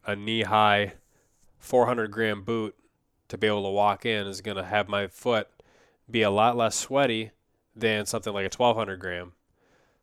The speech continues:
So there's even the chance that that four hundred gram boot could replace the twelve hundred gram boot overall if I'm able to find a boot blanket system that I like and that also, uh, I'm able to move around with and maneuver well with,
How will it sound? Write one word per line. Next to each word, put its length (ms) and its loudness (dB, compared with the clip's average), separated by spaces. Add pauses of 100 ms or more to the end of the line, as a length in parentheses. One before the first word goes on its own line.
(140)
So 240 0
there's 220 -2
even 180 0
the 80 0
chance 380 2
that 120 -8
that 160 4
four 220 6
hundred 200 4
gram 280 0
boot 260 -4
could 260 0
replace 400 -2
the 60 -6
twelve 260 4
hundred 240 0
gram 240 0
boot 200 -4
overall 680 4 (340)
if 240 4
I'm 180 0
able 240 0
to 60 -2
find 560 0 (160)
a 60 -14
boot 200 -4
blanket 300 -2
system 320 -6
that 100 -4
I 80 0
like 420 -4 (100)
and 120 -4
that 80 -2
also, 680 0 (600)
uh, 160 -2
I'm 140 -6
able 180 -2
to 60 -6
move 240 -4
around 300 0
with 160 -4
and 80 -6
maneuver 380 0
well 260 2
with, 400 -4